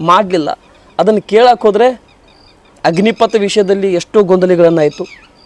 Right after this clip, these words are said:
ಅಲ್ಲಿಂದ ಆಗಿರ್ತಕ್ಕಂಥ ವಿಷಯ ಮತ್ತೆ ಪಕೋಟ ಮಾರಿ, ಚಾಯ್ ಮಾರಿ ಅನ್ನುವಂಥ ವಿಷಯ ಅಂತಾರೆ. ಮತ್ತು ಅವ್ರು ಮಾಡೋದು ಸರಿ, ನಾವು ಮಾಡೋದು ತಪ್ಪ ಅಂತ ಕೇಳ್ತಾರೆ.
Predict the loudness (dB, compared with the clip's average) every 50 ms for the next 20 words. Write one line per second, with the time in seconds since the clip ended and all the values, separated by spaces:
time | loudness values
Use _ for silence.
0 | _ _ _ _ _ -20 -20 -20 -20 -20 -20 -20 -20 -20 -20 -20 -20 -20 -10 -8
1 | -6 -4 -2 -2 -2 0 -2 -2 -2 -4 -10 -20 -20 -20 -20 -8 -6 -4 -2 -2
2 | -4 -2 -2 -2 -2 -2 -2 -2 -4 -4 -4 -6 -8 -6 -6 -4 -4 -6 -6 -6
3 | -6 -6 -6 -10 _ _ _ _ _ _ -20 -20 -20 _ _ -6 -2 0 0 2
4 | 2 2 2 2 2 0 0 0 0 -2 -6 -8 -14 _ _ _ _ _ _ _
5 | -20 -20 _ _ _ _ _ _ -8 -4 -2 0 2 2 0 0 0 0 0 -2
6 | -2 -4 -8 -14 -18 _ _ _ _ _ _ _ -10 -8 -8 -6 -6 -6 -8 -8
7 | -8 -6 -6 -6 -6 -8 -10 -10 -10 -12 -16 -20 _ -20 -20 -20 -20 _ -16 -16
8 | -14 _ -12 -12 -10 -6 -2 0 0 0 0 0 2 2 2 2 0 -2 -2 0
9 | 0 0 0 0 -4 -8 -10 -6 -2 0 0 2 2 0 0 0 0 0 -2 -2
10 | -2 -4 -8 -8 -8 -10 -12 -14 -14 -14 -14 -18 -20